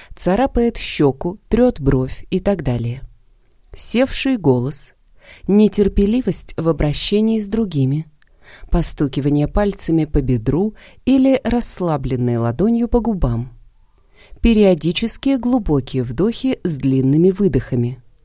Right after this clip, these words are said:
Человек разглаживает на себе одежду. Человек часто переодевается, как будто ждёт,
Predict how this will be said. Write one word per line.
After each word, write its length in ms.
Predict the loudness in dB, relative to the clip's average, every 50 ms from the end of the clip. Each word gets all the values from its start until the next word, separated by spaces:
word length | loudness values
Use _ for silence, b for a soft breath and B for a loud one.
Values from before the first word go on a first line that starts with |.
| -20 _ b b b b b b b b b b
Человек 680 | b 0 2 2 4 4 2 2 2 0 0 -2 -4 -2
разглаживает 920 | 0 0 0 0 0 2 2 2 4 2 2 0 0 0 0 0 0 -2
на 80 | -2
себе 480 | -4 -2 -4 -4 -2 0 0 0 0 -2 -2
одежду. 640 | -4 -4 -2 -2 -2 -2 -2 -4 -6 -8 -10 -10 -12 -18 _ _ _ _ _ b b b b b b b b
Человек 600 | -4 0 0 2 2 2 2 2 0 -2 -2 -6 -18 -10 -4
часто 460 | 0 2 2 2 0 0 -4 -4 0
переодевается, 960 | 2 2 4 4 4 2 0 0 0 0 0 0 -2 -2 -4 -6 -6 -6 -8 -10 B B B B B B
как 240 | 0 0 0 0 0
будто 380 | 0 0 0 0 -2 -4 -4 -2
ждёт, 440 | -2 -2 0 0 0 0 -2 -4